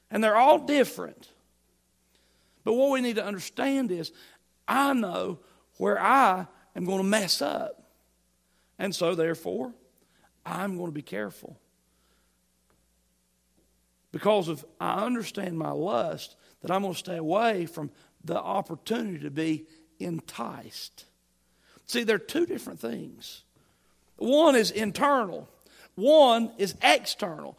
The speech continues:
One is in me. I understand it. I'm working on it. And when I'm, my heart's in tune with God, the temptation is not so strong. But there are times when by, of my own lust, I'm drawn away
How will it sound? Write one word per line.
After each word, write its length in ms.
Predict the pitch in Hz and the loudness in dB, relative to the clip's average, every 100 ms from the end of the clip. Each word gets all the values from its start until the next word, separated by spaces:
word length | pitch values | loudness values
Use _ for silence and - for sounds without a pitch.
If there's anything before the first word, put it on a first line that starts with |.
| - | -14
One 400 | - 226 294 302 | 0 6 10 8
is 220 | 202 214 165 | 6 0 -2
in 280 | 233 247 | -2 0
me. 140 | 240 240 | 2 2
I 320 | 196 214 226 | 0 -2 0
understand 600 | 262 226 - 277 269 220 | 0 -2 -2 0 0 -2
it. 100 | 190 - - | -6 -10 2
I'm 220 | 208 208 | 4 6
working 420 | 233 277 262 220 | 10 10 8 4
on 140 | 196 175 | 0 0
it. 60 | - | -4
And 140 | - 220 | 0 4
when 140 | 233 | 4
I'm, 420 | 202 262 285 226 - - | 4 4 4 2 -4 -2
my 200 | 202 214 | 4 6
heart's 360 | 180 269 269 247 | 8 6 6 2
in 100 | 214 | 0
tune 240 | 247 240 | 2 2
with 160 | 220 175 | -2 2
God, 320 | 254 294 285 - - | 4 4 0 -6 -2
the 80 | 196 | -2
temptation 680 | 226 226 165 262 285 - 220 | 0 -4 0 4 4 2 -4
is 100 | 202 | 0
not 200 | 240 - | 0 2
so 160 | 254 | 0
strong. 720 | 247 - 320 311 202 - - - _ - | 0 0 6 6 6 0 -10 -20 _ -4
But 160 | 220 226 | 2 4
there 160 | 262 254 | 6 6
are 120 | 233 | 4
times 480 | - 302 294 220 - - | 2 2 2 0 -4 -2
when 160 | 226 220 | 2 4
by, 180 | 220 | 6
of 80 | 226 | 6
my 160 | 214 208 | 4 2
own 320 | 220 285 285 | 6 6 6
lust, 280 | 269 233 185 - | 6 6 4 0
I'm 280 | 196 190 | -2 -2
drawn 500 | 156 196 277 311 311 | -6 -2 2 4 4
away 500 | 302 262 202 196 226 | 4 4 4 4 2